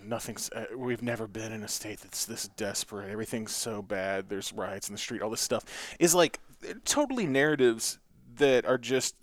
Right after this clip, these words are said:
I guess, propagated by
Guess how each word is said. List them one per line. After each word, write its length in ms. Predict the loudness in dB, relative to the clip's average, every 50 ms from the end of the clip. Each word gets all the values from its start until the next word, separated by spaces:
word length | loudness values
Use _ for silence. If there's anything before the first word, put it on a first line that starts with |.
| _ _ -20 -20 -20 -20 -20 _ _ _ _ _ _ -20 -20 _ -20 _
I 120 | -12 -6 -4
guess, 200 | -2 -2 -2 -4 -8 -16 _ _
propagated 1000 | -8 -2 2 2 2 2 0 -2 0 2 2 2 2 0 -4 -6 -10 -16 -8 0
by 560 | 2 2 4 4 4 2 2 2 0 -2 -4